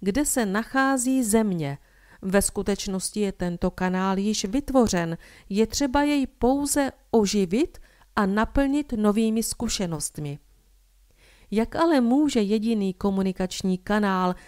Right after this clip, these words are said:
zachránit celou galaxii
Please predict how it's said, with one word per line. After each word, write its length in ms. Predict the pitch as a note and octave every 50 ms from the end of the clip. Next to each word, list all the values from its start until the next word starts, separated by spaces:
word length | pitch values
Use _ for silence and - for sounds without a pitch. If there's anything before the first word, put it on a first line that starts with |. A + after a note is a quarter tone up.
| - G#3
zachránit 800 | - F#3+ F3+ G3+ F#3+ - - G#3+ G#3+ G3 F#3+ F#3+ F#3+ F#3+ G3+ -
celou 440 | - - - - G3 F#3 F#3 F#3+ F#3+
galaxii 800 | F3 F#3+ F#3+ G3 G3+ G3+ G3 - - - A3+ G#3+ G#3 G#3+ A3+ A3